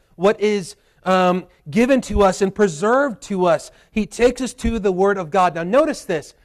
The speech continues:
Before you were saved, when you read the Bible, I can tell you this, it would not make sense to you. You know why? Because the Bible even gives us the answer, that the carnal or the fleshly cannot understand the spiritual things.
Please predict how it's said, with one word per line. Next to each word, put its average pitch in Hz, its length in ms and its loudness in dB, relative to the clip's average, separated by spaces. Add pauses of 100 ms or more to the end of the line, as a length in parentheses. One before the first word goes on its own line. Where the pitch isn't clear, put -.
(160)
Before 294 440 2
you 254 220 -2
were 240 120 4
saved, 170 540 -4 (200)
when 180 100 -2
you 185 120 -2
read 240 200 2
the 247 80 2
Bible, 226 360 2
I 180 100 -2
can 165 160 -8
tell 226 160 0
you 247 100 -2
this, 226 360 0
it 165 140 -4
would 156 220 -2
not 196 340 0
make 185 240 -4
sense 190 340 -8
to 170 120 -12
you. 170 160 -4
You 127 140 -12
know 143 100 -6
why? 226 280 0 (340)
Because 233 200 -2
the 226 80 2
Bible 240 280 4
even 247 240 -2
gives 220 200 -2
us 254 120 -6
the 262 140 -2
answer, 254 440 0 (260)
that 202 300 0
the 214 120 -4
carnal 240 680 2 (160)
or 208 140 2
the 202 140 -2
fleshly 208 800 -2 (200)
cannot 214 380 0
understand 202 600 -4 (200)
the 190 100 0
spiritual 196 720 -2
things. 170 560 -8